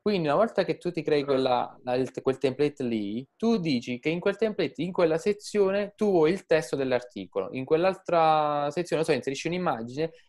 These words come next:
Speaker 1: e la linki all'immagine in evidenza dell'articolo.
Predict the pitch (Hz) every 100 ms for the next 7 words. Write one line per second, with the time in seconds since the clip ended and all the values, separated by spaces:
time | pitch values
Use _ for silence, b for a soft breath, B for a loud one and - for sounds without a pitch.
0 | _ 151 190 175 165 170 175 180 143 143
1 | 160 151 151 147 131 135 127 - 120 117
2 | 107 - - 98 98 95 95